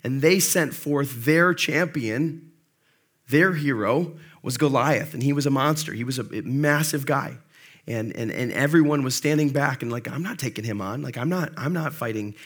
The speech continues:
him." And then you have young David who shows up, uh, bringing some provisions for his brother, and he hears the words being spoken by Goliath. And he's like, "Why is nobody fighting this guy?" He's like, "God's on our side.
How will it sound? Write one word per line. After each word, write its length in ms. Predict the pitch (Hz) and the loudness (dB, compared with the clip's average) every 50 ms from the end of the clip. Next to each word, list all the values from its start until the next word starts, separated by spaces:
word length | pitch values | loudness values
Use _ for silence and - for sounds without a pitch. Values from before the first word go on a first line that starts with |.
| - - | -18 -6
him." 260 | - 131 110 117 147 | -2 -2 0 2 2
And 100 | 156 147 | 2 2
then 100 | 143 160 | 4 4
you 100 | 160 160 135 | 4 2 2
have 300 | 139 139 135 123 123 - - - - - _ _ | 2 0 -2 -4 -6 -10 -16 -20 -20 -20 _ _
young 240 | - 147 147 131 113 | 2 4 4 4 2
David 520 | 113 135 135 143 175 185 147 113 101 104 110 | 0 0 0 2 2 2 2 0 -2 -4 -4
who 120 | 120 120 | -4 -4
shows 400 | 113 - - 160 156 170 165 131 | -4 -2 0 0 2 2 2 2
up, 300 | 135 120 117 127 156 - - - - - - - | 0 -2 -2 -4 -6 -10 -16 -20 -20 -20 -18 -14
uh, 180 | - - - - | -10 -8 -8 -6
bringing 420 | - 117 139 151 160 156 151 143 | 0 2 4 6 6 6 4 2
some 240 | 131 - - 127 120 | 0 -2 -2 -4 -4
provisions 480 | 120 135 123 147 151 143 147 135 131 | -4 0 2 2 2 2 0 -2 -4
for 220 | - - 120 123 127 | -4 -4 -4 -2 -2
his 220 | 131 120 110 - - - - - - | -2 -2 -2 -4 -8 -12 -18 -20 -14
brother, 500 | - 123 123 143 147 185 156 123 104 87 | -10 -4 0 0 0 0 0 -2 -2 -4
and 120 | 123 120 127 | -4 -4 -2
he 160 | 123 131 135 | 0 0 -2
hears 420 | 123 113 143 151 180 190 175 135 | -2 2 4 4 4 4 2 0
the 80 | 165 147 | -2 -4
words 400 | 131 - 143 165 165 147 135 123 | -4 -2 -2 0 0 0 0 -2
being 220 | - 139 131 123 | -2 -2 -2 -2
spoken 500 | 113 - - - 160 151 170 156 - 147 | -4 -6 -2 0 2 2 2 2 0 0
by 180 | 139 135 131 131 | 0 0 -2 -4
Goliath. 340 | 123 117 120 135 151 175 160 | -4 -4 -6 -4 -2 -2 -2
And 80 | 151 | -2
he's 120 | 139 135 139 | -2 -2 -4
like, 100 | 139 143 | -4 -4
"Why 200 | 143 147 170 214 | -4 -4 -4 -4
is 120 | 220 202 | -4 -4
nobody 260 | 190 190 185 190 190 | -4 -4 -4 -4 -4
fighting 360 | 160 - - - - 233 202 156 | -4 -6 -8 -8 -6 -6 -4 -4
this 140 | 120 120 | -6 -6
guy?" 280 | - 113 110 87 104 135 | -6 -8 -10 -12 -14 -14
He's 120 | 131 131 156 | -8 -4 -4
like, 160 | 175 160 143 | -4 -2 -2
"God's 320 | 156 175 185 202 202 185 | 0 2 2 2 0 0
on 120 | 196 190 185 | -2 -2 0
our 160 | 180 196 208 | 0 0 -2
side. 340 | 190 - 190 175 147 113 | -2 -4 -2 -2 -2 -4